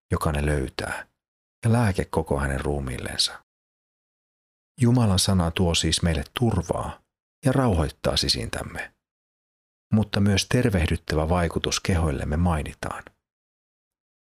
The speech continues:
Rukoillaan nyt yhdessä tuon mielen rauhan ja kokonaisvaltaisen terveyden puolesta.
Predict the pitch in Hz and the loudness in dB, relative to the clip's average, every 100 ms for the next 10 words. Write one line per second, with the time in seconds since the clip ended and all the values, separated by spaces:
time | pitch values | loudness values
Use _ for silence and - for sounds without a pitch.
0 | _ _ - 147 - 123 95 80 80 82 | _ _ -2 -2 2 2 4 2 0 0
1 | - 92 82 - - - - _ - 90 | 0 0 0 0 0 0 -6 _ 0 4
2 | 98 95 82 78 85 82 73 - - _ | 4 4 2 0 0 0 0 -4 -6 _
3 | _ _ _ - - 120 - 92 73 - | _ _ _ -2 0 0 2 2 0 0
4 | 80 78 73 71 67 87 80 71 - 71 | 0 0 -2 -2 -2 -2 0 -2 -4 -6
5 | 73 78 69 - - - - | -6 -4 -4 -4 -4 -6 -16